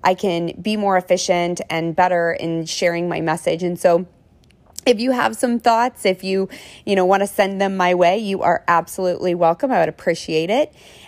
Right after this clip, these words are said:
And as we dig into this topic, which I'm very excited about, I hope that you guys will get a lot out of it. And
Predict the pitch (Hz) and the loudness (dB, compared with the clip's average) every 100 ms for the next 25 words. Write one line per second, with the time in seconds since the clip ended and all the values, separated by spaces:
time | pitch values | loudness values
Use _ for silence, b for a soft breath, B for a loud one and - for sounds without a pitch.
0 | _ 214 214 208 - 226 220 302 370 - | _ 2 2 0 0 -2 0 0 0 2
1 | 240 240 214 - 185 185 185 - 202 180 | 2 2 -2 -4 -2 -2 -4 -6 -2 0
2 | 180 - 175 175 175 - - - 214 165 | 0 -2 -4 0 0 -2 -6 -2 0 0
3 | - 156 233 - 196 175 - 175 160 156 | 2 2 2 0 0 0 -2 -4 0 0
4 | 180 - - 240 175 160 156 143 185 B | -2 -4 -2 0 0 0 2 2 2 B
5 | B B B - 226 226 285 339 339 262 | B B B 0 0 0 -2 0 0 0
6 | 226 202 202 190 180 175 - 269 285 285 | 2 0 0 2 2 4 2 2 2 2
7 | 247 180 151 147 - b b b b - | 0 0 -2 -2 -8 b b b b 2
8 | 226 214 214 | 4 2 0